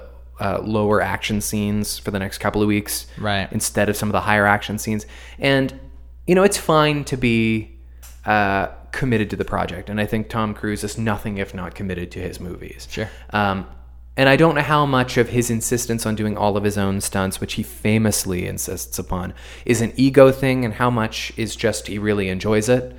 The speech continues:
Speaker 2: Yeah.
Speaker 1: Uh, it's probably a little bit of both. But there, when, when two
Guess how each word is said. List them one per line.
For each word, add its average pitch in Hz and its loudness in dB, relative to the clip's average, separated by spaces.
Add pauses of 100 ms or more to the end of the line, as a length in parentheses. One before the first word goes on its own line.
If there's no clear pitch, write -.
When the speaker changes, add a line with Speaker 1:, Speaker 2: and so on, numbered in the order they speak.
Speaker 2:
Yeah. 160 6 (180)
Speaker 1:
Uh, 110 4
it's - -8
probably 117 6
a 110 8
little 110 6
bit 104 2
of 92 -4
both. 104 4 (380)
But 143 6
there, 143 8
when, 143 4 (380)
when 147 2
two 226 4